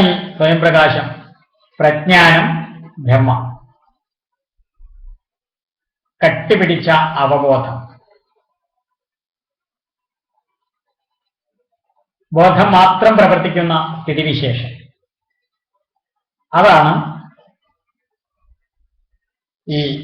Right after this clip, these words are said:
മണി. അപ്പൊ ഇങ്ങനെ സൂര്യോപാസന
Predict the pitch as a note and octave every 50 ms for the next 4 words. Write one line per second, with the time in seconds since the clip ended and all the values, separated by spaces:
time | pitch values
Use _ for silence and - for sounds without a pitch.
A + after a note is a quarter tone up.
0 | - - - - _ E3+ D#3 D#3 D#3+ E3 - - - - - - - - - -
1 | - _ _ _ _ _ _ _ _ _ _ _ _ _ _ _ _ _ _ _
2 | _ _ _ - - - _ _ _ _ _ _ _ _ _ _ _ _ _ _
3 | _ _ _ _ _ _ _ _ - _ _ _ _ - - G3+ G3+ F#3+ F#3+ G3
4 | G3+ G3+ A3 - - - - - - - _ _ _ _ _ _ _ _ _ _
5 | _ _ _ _ _ _ _ _ _ _ _ _ _ _ - - F3 F3+ F#3+ G#3
6 | G#3 G#3 G#3 G3+ - F3+ F#3+ - - - G#3 G3+